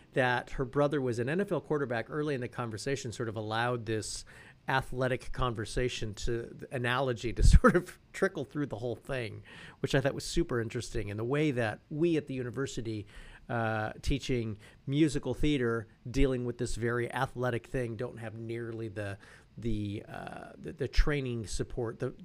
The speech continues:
when I say that, I mean, like, uh, physical trainers support and doctors that they have for her brother when he was playing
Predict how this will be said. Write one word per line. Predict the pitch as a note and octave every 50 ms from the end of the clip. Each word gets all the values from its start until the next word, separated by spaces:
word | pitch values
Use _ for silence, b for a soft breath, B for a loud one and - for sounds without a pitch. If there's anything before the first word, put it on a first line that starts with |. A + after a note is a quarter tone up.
| - - -
when | D3+ C3+ A2+
I | A2
say | - - C3+ A#2+
that, | A#2 A2+ A2
I | A2
mean, | A2+ A2+ G#2+
like, | G#2+ G#2 G#2 G2+ G#2 - - -
uh, | A#2 - - - - - -
physical | - D#3 B2 C#3 B2+ - A#2+ A#2
trainers | - - - B2 A2 G#2 G#2 F#2+ F#2 F#2+ F#2+ G2+ A2 G#2 G#2 - - B B B B B
support | B - - D3+ B2 - - C3+ A#2 A#2 G#2+
and | G#2+ G2+ G2+
doctors | - A#2 A#2 A#2+ - - A#2 G#2+ G#2 G2 G#2 G2+
that | A#2 G#2+ -
they | A2+ G#2 F#2+
have | G#2+ A2 G#2+ G#2 G#2 G2+ - - - B B B B B
for | - D#3+ C3
her | A#2+ B2+ A2
brother | G#2+ C3 B2+ A2+ B2 A#2
when | A2 A2 A2 F#2+
he | A2+ A#2
was | G#2+ G#2+ G#2 -
playing | - A#2+ A2+ G#2 G#2 G2+ G2+